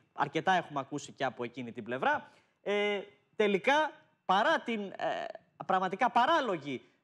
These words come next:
ε, εισήγηση, ε, της κυρίας εισαγγελέως για την αθώωση του κατηγορουμένου, τελικά το δικαστήριο απεφάνθη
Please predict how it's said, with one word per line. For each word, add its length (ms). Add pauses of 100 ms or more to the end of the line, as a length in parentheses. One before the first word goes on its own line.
ε, 180
εισήγηση, 920
ε, 340
της 220
κυρίας 340
εισαγγελέως 640
για 220
την 180
αθώωση 500
του 80
κατηγορουμένου, 680
τελικά 420 (200)
το 100
δικαστήριο 540
απεφάνθη 560